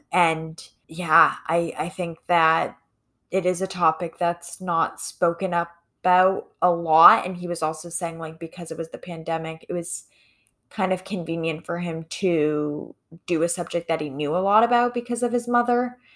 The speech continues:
It was really, really beautiful. And the son in it plays a really big part. So hearing that he's had that experience as a son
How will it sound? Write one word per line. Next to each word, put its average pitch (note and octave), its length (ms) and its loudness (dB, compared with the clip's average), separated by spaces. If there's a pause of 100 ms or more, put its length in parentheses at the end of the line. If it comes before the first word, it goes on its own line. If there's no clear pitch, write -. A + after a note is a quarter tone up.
(420)
It F#3 140 -14
was - 560 -4
really, G3 320 4
really D#3 260 0
beautiful. D3 680 -6
And E3+ 360 0 (140)
the F#3+ 100 -4
son F#3 360 4
in E3 120 -4
it - 200 -10
plays F3+ 240 -6
a E3+ 40 -4
really D#3 440 -4 (460)
big - 260 -2
part. - 420 -2
So D#3 340 0
hearing F3+ 520 0
that E3 200 -4
he's F3 280 -6
had E3+ 200 -2
that F3 120 0
experience F3 560 -6
as F3+ 140 -2
a F3+ 60 -8
son F#3 480 -2